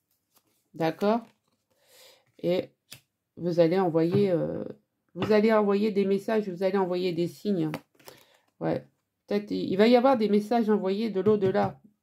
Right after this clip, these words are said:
Moi, je pense, puisqu'on a les guides, on a la grand-mère, tout le monde n'a plus sa grand-mère. Euh, si vous l'avez, bah, je vous le souhaite. Mais, euh, voilà, on a les guides, on a le message,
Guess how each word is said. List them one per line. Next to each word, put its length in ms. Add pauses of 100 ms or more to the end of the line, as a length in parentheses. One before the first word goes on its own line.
(140)
Moi, 260
je 140
pense, 380 (100)
puisqu'on 340
a 100
les 140
guides, 380 (360)
on 140
a 100
la 140
grand-mère, 560
tout 80
le 80
monde 160
n'a 140
plus 140
sa 180
grand-mère. 440
Euh, 300 (320)
si 200
vous 120
l'avez, 420 (840)
bah, 260
je 380
vous 160
le 100
souhaite. 440 (920)
Mais, 500
euh, 300
voilà, 440
on 120
a 120
les 160
guides, 440 (1400)
on 160
a 80
le 140
message, 680